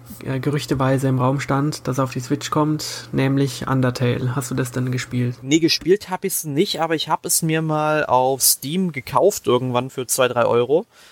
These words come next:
Speaker 2: Wie so ziemlich jedes meiner Spiele, <laughs> die ich auf Steam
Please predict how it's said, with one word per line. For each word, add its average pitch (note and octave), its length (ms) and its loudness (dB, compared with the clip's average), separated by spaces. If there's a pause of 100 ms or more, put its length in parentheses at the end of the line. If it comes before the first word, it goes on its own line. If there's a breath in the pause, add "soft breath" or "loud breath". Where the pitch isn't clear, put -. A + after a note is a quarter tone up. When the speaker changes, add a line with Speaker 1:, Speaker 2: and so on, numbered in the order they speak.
(320 soft breath)
Speaker 2:
Wie C3 360 2
so B2+ 320 -2 (200)
ziemlich C3 480 2 (120)
jedes C3+ 340 4
meiner A#2+ 260 2
Spiele, - 320 -2
<laughs> - 0 -
die D3+ 220 2
ich C#3+ 120 4
auf C3 100 4
Steam - 320 0